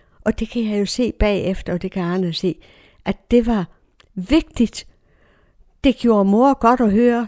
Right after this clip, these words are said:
det gjorde mig godt at høre, og det har givet os en hvile at se, Gud ved, hvornår han kalder os hjem. Jeg er meget taknemmelig for, at vi nåede hjem og fik sluttet så godt af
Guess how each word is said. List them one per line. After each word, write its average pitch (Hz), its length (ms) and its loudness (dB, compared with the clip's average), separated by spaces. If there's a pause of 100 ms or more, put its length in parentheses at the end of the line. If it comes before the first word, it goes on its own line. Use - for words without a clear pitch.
det 208 100 -4
gjorde 196 280 0
mig 196 380 2
godt 196 220 0
at 180 120 2
høre, 180 360 2 (1200)
og - 220 -4
det 240 120 0
har 208 140 -4
givet 220 360 -2
os 175 160 -4
en 180 160 -2
hvile 294 480 2 (960)
at 101 120 -4
se, - 280 -2 (460)
Gud 302 300 4 (240)
ved, 214 260 2 (100)
hvornår 185 380 0
han 165 240 -4
kalder 160 300 -2
os 147 220 -6
hjem. - 280 -10 (960)
Jeg 202 260 0
er 202 80 2
meget 202 380 2
taknemmelig 196 640 -2
for, 208 320 -4
at 190 160 -4
vi 196 100 0
nåede 185 340 2
hjem 190 420 0 (600)
og 202 140 2
fik - 500 -8
sluttet 254 460 -2
så 214 180 -6
godt 190 340 -4
af 170 300 -6